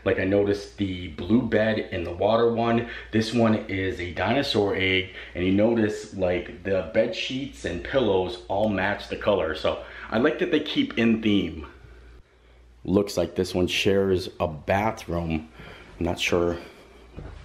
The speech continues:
what the other room is on the other side. Ooh, but I like the bathroom. Well, this is really cool. It's all black, a little red. <gasps> A volcano. Oh boy.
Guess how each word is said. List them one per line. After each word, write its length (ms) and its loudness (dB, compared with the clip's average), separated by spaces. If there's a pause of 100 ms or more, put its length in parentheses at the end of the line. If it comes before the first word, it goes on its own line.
what 380 0
the 120 0
other 140 2
room 300 2
is 120 2
on 100 2
the 100 2
other 200 2
side. 600 0 (1200)
Ooh, 380 2 (720)
but 100 -2
I 60 -4
like 220 -2
the 60 -4
bathroom. 600 -4 (600)
Well, 80 2
this 180 2
is 60 -4
really 220 2
cool. 400 -2 (1120)
It's 180 -16
all 220 2
black, 720 -4
a 20 -8
little 280 2
red. 540 0
<gasps> 80 -8 (500)
A 80 -2
volcano. 920 0 (840)
Oh 120 2
boy. 380 0